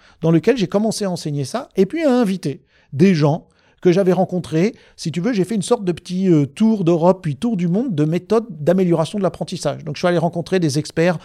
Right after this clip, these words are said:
en concentration, en mouvement, en apprentissage. Alors, en France, j'ai, j'ai trouvé deux, trois trucs, mais je suis allé voir en Belgique, en Suisse, euh,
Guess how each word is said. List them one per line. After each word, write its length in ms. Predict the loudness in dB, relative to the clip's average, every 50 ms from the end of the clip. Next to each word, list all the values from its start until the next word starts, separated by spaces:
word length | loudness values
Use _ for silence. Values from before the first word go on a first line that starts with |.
| -14 -10 _
en 100 | -6 -6
concentration, 840 | -4 -6 -6 -6 -8 -6 -4 -2 -2 -2 -2 -2 -2 -2 -2 -4 -4 -8 -14 -14 _
en 100 | -2 2
mouvement, 640 | 4 4 6 4 4 4 2 2 4 2 0 -2 -4 -8 -14 -8
en 140 | -4 0 0
apprentissage. 800 | 0 0 0 -2 -4 -4 -4 -6 -2 0 2 4 4 2 0 -2 -6 -14 -20 -16 -8
Alors, 160 | -6 -2 0 0
en 80 | 0
France, 300 | 0 0 0 0 0 0
j'ai, 140 | -2 -4 -6 -8 _ _ -10
j'ai 180 | -8 -6 -6
trouvé 220 | -6 -4 -2 -2 0
deux, 120 | -2 -2
trois 180 | -2 -2 -2 0
trucs, 260 | 0 0 -2 0 0
mais 200 | -2 -2 -2 -2
je 80 | -4
suis 80 | -8 -10 -10
allé 120 | -8 -6
voir 140 | -4 -2 -2
en 60 | 0
Belgique, 480 | 0 0 -2 -2 -2 -2 -2 -2 -4 -6
en 100 | -8 -10
Suisse, 600 | -10 -8 -6 -4 -2 -2 -2 -4 -4 -4 0 2
euh, 220 | 2 2 2 0